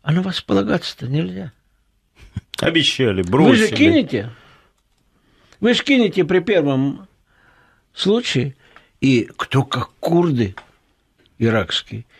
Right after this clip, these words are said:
Speaker 1: ещё больше американцев, знают, что американцы их кинут. Завтра кинут. Или из-за того, что им понадобится Турция, или из-за того, что у них проблемы с Северной Кореей, или из-за того, что у них что-то надо ещё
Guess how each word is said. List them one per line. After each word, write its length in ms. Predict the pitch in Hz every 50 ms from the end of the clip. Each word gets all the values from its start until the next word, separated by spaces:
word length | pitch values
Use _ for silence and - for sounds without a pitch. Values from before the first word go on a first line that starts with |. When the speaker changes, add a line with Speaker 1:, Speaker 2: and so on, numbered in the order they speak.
| - _ _ _ _ -
Speaker 1:
ещё 260 | 123 - - - 139
больше 400 | 123 107 107 95 82 - - -
американцев, 560 | 98 98 117 139 - - 226 233 - - - _ _ - - - - _ -
знают, 240 | 196 233 220 208 -
что 100 | - 214
американцы 560 | 208 208 214 214 - 247 254 277 - 262 269
их 100 | - -
кинут. 440 | - - 220 196 190 190 190 190 - _ _ _ _ _ _ _ _ _ _ _ _ _ _ _ _ _ _ _ _ _ _ _ _ _ _ _
Завтра 460 | - 190 233 226 170 - - 143 135
кинут. 360 | - - - 107 110 - - _ _ _ _ _ _ _ _ _ _ _ _ _ _ _ _ _ _
Или 380 | - 254 269 269 247 220 196 180
из-за 180 | 156 156 160
того, 240 | - - 160 156 156
что 180 | 147 - - 170
им 140 | 160 151
понадобится 680 | 139 160 143 143 143 135 135 135 131 139 139 - 147 143
Турция, 720 | - - 170 165 156 156 - - - 151 147 147 156 160 - - - - - - - -
или 320 | - 240 254 247 233 220 202
из-за 180 | 175 160 175 165
того, 260 | - 170 165 165 160
что 200 | - - - 160
у 20 |
них 220 | 156 160 160 151 -
проблемы 540 | - 170 160 156 151 151 151 147 151 151 143
с 40 |
Северной 560 | - - 156 156 147 147 143 147 147 147 147 147
Кореей, 760 | - 160 151 147 147 147 147 143 143 143 143 151 160 160 - _ _ _ - - - - - _ -
или 340 | 214 240 247 240 220 202 185
из-за 220 | 156 156 170 156
того, 260 | - - 151 147 151
что 260 | 143 - - - 151 151
у 40 | 147
них 220 | 143 143 147 143
что-то 440 | - - - - 143 135 131 - 139
надо 340 | 131 135 131 127 123 127 131
ещё 500 | 131 131 - - - - 135 135 131